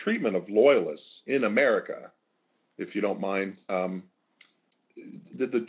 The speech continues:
treatment of loyalists by patriots change after the shooting started in seventeen seventy-five? How were, how were people who were,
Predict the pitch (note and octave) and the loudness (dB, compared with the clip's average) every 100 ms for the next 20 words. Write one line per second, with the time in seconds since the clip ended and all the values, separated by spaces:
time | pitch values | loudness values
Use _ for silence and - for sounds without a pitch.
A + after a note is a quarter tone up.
0 | - G#3+ A3 G3+ - C3 A#2+ B2 C3+ C#3+ | -2 0 2 2 4 2 4 4 6 6
1 | C3 - A2+ A2 A#2+ A#2 - C3 B2+ C3+ | 2 -4 -2 2 2 0 -6 -8 -6 -4
2 | A#2 A#2+ - - _ _ _ _ _ _ | -4 -6 -20 -20 _ _ _ _ _ _
3 | _ - - C#3+ C#3+ D3+ D3+ D#3 - - | _ -14 -2 2 2 0 -2 -8 -14 -18
4 | _ _ _ _ _ _ _ _ A2+ A2+ | _ _ _ _ _ _ _ _ -2 -2
5 | - A2 - A#2+ A#2+ A2+ A#2 A#2 A2+ G2+ | 0 -4 -4 -6 -6 0 2 2 0 -4
6 | A#2+ A#2 A2+ A#2 A2 A2 A2+ G#2+ A2 G#2+ | -4 -6 -6 -10 -8 -8 -8 -8 -4 -4
7 | A2 G#2+ G3+ G#3 F3 - D#3 D#3 A#2 - | -4 -2 0 0 -2 -4 -2 2 0 -2
8 | - D3 A#2+ A2 G#2 F#2 | -4 -2 -2 -2 -4 -8